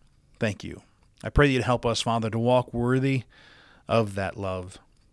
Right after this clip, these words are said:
and to be a shining light for the cause of Christ, no matter what the cost is to us. Father, we ask you specifically for help just in our country,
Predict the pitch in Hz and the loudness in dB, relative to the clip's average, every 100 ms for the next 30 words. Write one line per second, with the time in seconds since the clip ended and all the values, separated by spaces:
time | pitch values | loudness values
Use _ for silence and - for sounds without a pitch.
0 | _ - 107 107 110 104 127 131 143 131 | _ -8 -6 -2 -2 2 4 4 4 4
1 | 131 143 - - 107 - 117 113 110 - | 6 4 2 -6 -4 0 2 2 -2 -2
2 | 120 110 110 - - _ - - - - | 0 0 0 -4 -8 _ -20 -20 -20 -6
3 | 110 104 101 104 101 104 - 107 - 107 | -2 0 2 0 0 -2 -2 -10 -4 0
4 | 107 107 - - 120 127 135 139 - - | 0 -2 -6 -8 0 4 4 4 2 0
5 | - - - - - 107 95 - - - | -8 -18 -2 0 0 -2 -4 -4 -6 -8
6 | - - - - - 131 156 156 147 160 | -18 -20 -20 -18 2 6 8 8 8 6
7 | 151 156 135 147 - 135 120 - 113 104 | 4 4 4 2 2 0 -2 -2 -2 -2
8 | - - - 107 98 95 - 113 110 - | -8 -20 -6 -2 -2 -4 -4 -2 -2 -2
9 | - - _ - 156 127 107 92 - 123 | -4 -4 _ -2 0 0 0 -2 -2 -2
10 | 117 - 117 | 0 -2 -2